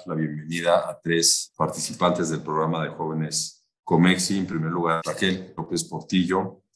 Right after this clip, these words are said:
licenciada en Derechos Humanos y Gestión de Paz, integrante del Parlamento de Mujeres de la Ciudad de México en dos mil veinte y consejera ciudadana del injuve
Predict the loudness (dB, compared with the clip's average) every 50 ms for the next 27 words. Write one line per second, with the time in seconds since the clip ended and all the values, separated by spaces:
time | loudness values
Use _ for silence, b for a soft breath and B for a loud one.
0 | _ _ _ -8 -6 -4 -4 -2 0 2 4 4 4 2 0 0 -2 -2 -2 -4
1 | -6 -6 -4 -2 -2 0 0 -2 -4 -6 -10 -12 -12 -8 -2 0 2 2 2 2
2 | 2 0 2 2 2 -2 -4 -6 -12 _ _ _ -10 -8 -4 -2 -2 0 0 0
3 | 0 0 0 -2 -2 -2 -4 -6 -6 -6 -6 -6 -6 -4 -4 -4 -6 -6 -8 -8
4 | -6 -4 -4 -4 -4 -6 -6 -8 -8 -6 -6 -4 -4 -4 -4 -4 -6 -10 -12 -8
5 | -8 -6 -6 -8 -8 -10 -8 -8 -6 -6 -4 -4 -4 -4 -6 -10 -14 -16 -16 _
6 | _ _ _ _ -4 -2 2 2 4 4 2 0 -2 -2 -2 0 0 2 2 0
7 | 2 0 0 0 0 0 0 0 0 0 -2 -2 -4 -4 -6 -6 -8 -8 -6 -2
8 | -2 0 0 0 -2 -4 -6 -14